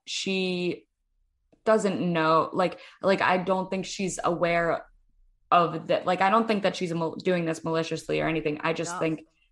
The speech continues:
Speaker 1: right now she's like, "Oh my God, I'm on camera. Like, let me just make sure I look, like, I, I need to get this guy to fall in love with me," without stopping to think, like, "Do I have a connection with this guy? Is this, is this the right guy for me?" Like,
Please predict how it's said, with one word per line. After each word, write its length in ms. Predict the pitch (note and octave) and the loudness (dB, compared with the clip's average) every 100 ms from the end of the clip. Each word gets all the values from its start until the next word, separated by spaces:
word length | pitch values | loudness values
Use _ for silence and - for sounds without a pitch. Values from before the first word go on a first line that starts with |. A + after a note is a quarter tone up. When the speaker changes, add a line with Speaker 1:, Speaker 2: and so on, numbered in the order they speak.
| - | -2
Speaker 1:
right 220 | F3+ E3 | 0 2
now 200 | E3 E3 | 0 0
she's 180 | E3 E3+ | -2 -4
like, 100 | E3 | -2
"Oh 60 | |
my 100 | F3 | 0
God, 160 | E3 E3 | 0 0
I'm 140 | E3 | 0
on 100 | D#3+ | -4
camera. 500 | - G#3 G3 F#3 F3 | -4 -2 0 2 2
Like, 360 | E3+ E3 D#3 - | 2 0 -2 -4
let 100 | E3+ | -4
me 80 | E3 | -2
just 220 | D#3+ D#3 | -4 -4
make 120 | D#3 | -4
sure 140 | D3+ D3+ | -2 -2
I 60 | |
look, 240 | D3+ D#3+ - | -2 -2 -2
like, 200 | D#3+ - - _ | -6 -6 -20 _
I, 180 | - F3+ | -2 -2
I 60 | - | 0
need 140 | F#3 | -2
to 40 | F3 | -2
get 160 | F3 | -2
this 140 | F3 D#3+ | -4 -4
guy 160 | D#3+ | -2
to 60 | D#3+ | 0
fall 220 | D#3+ E3 | 0 0
in 60 | D#3+ | 0
love 140 | E3 | -2
with 160 | E3 - | -4 -6
me," 140 | F3 | -4
without 280 | E3 E3+ E3 | 0 0 0
stopping 380 | - D#3+ D#3+ E3 | 0 -2 0 -4
to 60 | D#3+ | -4
think, 300 | D#3 D3+ D#3 | -4 -4 -2
like, 280 | D3+ C#3+ - _ _ _ _ _ _ _ _ _ | -2 -4 -12 _ _ _ _ _ _ _ _ _
"Do 200 | - F#3+ | 0 2
I 320 | E3 E3+ F#3+ | 4 4 2
have 220 | F#3+ F3 E3+ | 0 -4 -4
a 40 | |
connection 400 | E3+ E3 E3+ C4+ | -4 -6 -4 -4
with 120 | D4+ | -4
this 160 | F4 - | -6 -6
guy? 300 | - F4 F4+ | -4 -2 0
Is 140 | A3 | -2
this, 240 | F3 E3+ - - - - | -2 -4 -6 -14 -20 -12
is 160 | - F3+ | -6 -2
this 220 | E3+ E3+ | 0 0
the 120 | - | -2
right 240 | F3 F3 E3 | 0 2 0
guy 240 | E3 F3+ | 0 -2
for 280 | - E3 D#3+ | -4 -6 -4
me?" 420 | E3+ A#3 A3 E3+ | 0 2 2 0
Like, 360 | E3 D#3 D3+ | 0 -2 -2